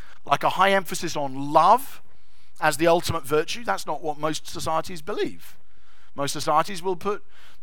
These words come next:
lots of things, honor and prestige or power, all sorts of things might be higher than love in the hierarchy.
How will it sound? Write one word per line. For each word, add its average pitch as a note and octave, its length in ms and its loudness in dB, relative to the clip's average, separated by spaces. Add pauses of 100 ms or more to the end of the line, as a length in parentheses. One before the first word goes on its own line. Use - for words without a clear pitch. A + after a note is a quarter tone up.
(140)
lots B3+ 240 2
of E3 80 -6
things, C#3+ 200 -6
honor E3+ 440 2
and B2 180 -4 (300)
prestige E3+ 520 -4
or C3+ 120 -4
power, G3 440 2
all G#3+ 200 0
sorts D4 260 -2
of G#3 80 -6
things D#3+ 220 -2
might D#3 160 6
be D3+ 80 0
higher C#3 280 4
than B2+ 140 -4
love B2+ 260 0
in B2+ 60 -6
the B2 100 -4
hierarchy. A2+ 640 -6